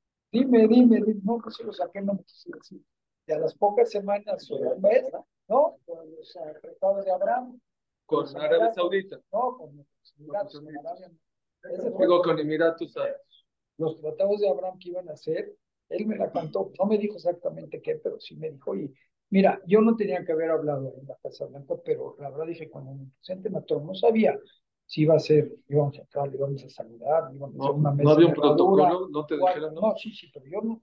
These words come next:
Speaker 1: yo pensando, entonces dije, bueno, algo le tengo que decir, y la verdad pedí la palabra y dije que
Speaker 2: ¿Hablaste?
Speaker 1: Sí, claro, claro, hasta no es que hicieron un meme que estaba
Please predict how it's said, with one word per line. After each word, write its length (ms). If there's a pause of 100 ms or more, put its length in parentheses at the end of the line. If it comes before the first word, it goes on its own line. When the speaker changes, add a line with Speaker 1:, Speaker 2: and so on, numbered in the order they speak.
Speaker 1:
yo 140
pensando, 540 (400)
entonces 240
dije, 120
bueno, 280
algo 220
le 120
tengo 320
que 120
decir, 300
y 120
la 120
verdad 260
pedí 200
la 140
palabra 480
y 180
dije 160 (100)
que 120
Speaker 2:
¿Hablaste? 580
Speaker 1:
Sí, 240
claro, 320
claro, 160 (120)
hasta 240
no 120
es 120
que 200 (300)
hicieron 440
un 120
meme 320
que 80
estaba 280